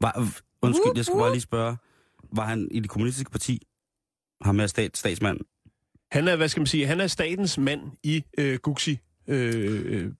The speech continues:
Speaker 3: bydelen, eller hvad hedder, øh,
Speaker 1: Gaucher.
Speaker 3: om-, Gaucher-området. Der er han statens mand. Han sidder på et kontor. De har åbenbart lokale embedsmænd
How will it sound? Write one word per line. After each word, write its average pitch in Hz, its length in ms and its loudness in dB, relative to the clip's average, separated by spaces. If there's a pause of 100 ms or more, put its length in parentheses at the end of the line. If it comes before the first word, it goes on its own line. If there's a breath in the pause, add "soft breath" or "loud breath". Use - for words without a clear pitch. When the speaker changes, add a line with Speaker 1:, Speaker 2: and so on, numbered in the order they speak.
Speaker 3:
bydelen, 123 480 0
eller 104 180 0
hvad 107 140 -2
hedder, 113 200 0
øh, 104 420 -4
Speaker 1:
Gaucher. 107 480 2 (160)
Speaker 3:
om-, 147 80 -8
Gaucher-området. 127 1080 0
Der 151 60 0
er 143 160 0
han 139 240 -2
statens 127 400 -4
mand. 113 140 -2
Han 139 120 0
sidder 127 180 0
på - 120 -4
et 123 60 -6
kontor. 120 360 -4
De 127 120 -4
har 127 160 0
åbenbart 123 360 -2
lokale 127 360 -2
embedsmænd 120 440 0